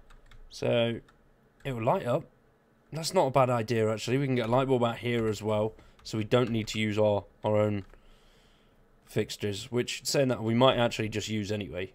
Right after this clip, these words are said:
just to light it all up out here so we can see everything that's happening, where they're coming from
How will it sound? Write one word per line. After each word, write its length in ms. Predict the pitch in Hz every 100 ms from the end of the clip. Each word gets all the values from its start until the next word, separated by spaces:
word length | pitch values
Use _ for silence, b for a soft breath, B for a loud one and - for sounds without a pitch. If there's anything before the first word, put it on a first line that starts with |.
| _
just 220 | - 113 -
to 80 | 107
light 340 | 107 110 120 117
it 120 | -
all 260 | 113 107
up 160 | 107 107
out 120 | 107
here 140 | 101 98
so 140 | 101
we 80 | 101
can 120 | 101
see 240 | 95 107 -
everything 420 | 120 117 113 110
that's 160 | 104 110
happening, 380 | 110 101 101 b b b b b b b -
where 240 | 117 117
they're 80 | 110
coming 280 | 120 110 98
from 320 | 110 101